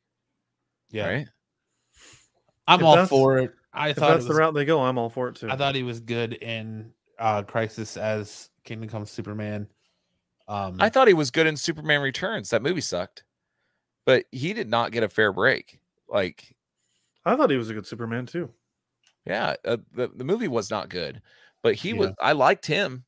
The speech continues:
Speaker 2: Like, I thought, you're stepping in, you're supposed to be Christopher Reeves as Superman in that movie. You know what I mean?
Speaker 1: Yeah.
Speaker 2: 'Cause it's supposed to be a continuation of the, of the other Supermans,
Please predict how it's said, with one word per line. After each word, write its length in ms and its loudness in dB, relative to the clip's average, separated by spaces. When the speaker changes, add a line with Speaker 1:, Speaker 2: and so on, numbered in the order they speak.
Speaker 2:
Like, 180 -2
I 80 4
thought, 280 6
you're 160 -4
stepping 440 4
in, 160 0
you're 140 2
supposed 460 0
to 80 -8
be 360 -2
Christopher 460 -2
Reeves 460 -4
as 280 0
Superman 420 -8
in 80 -6
that 160 -4
movie. 380 -8
You 140 -6
know 60 -2
what 60 -2
I 20 -6
mean? 100 -2
Speaker 1:
Yeah. 100 0
Speaker 2:
'Cause 140 -4
it's 120 -6
supposed 200 0
to 40 -10
be 60 -6
a 40 -6
continuation 680 -6
of 100 -10
the, 240 -4
of 160 -8
the 160 0
other 160 0
Supermans, 680 -12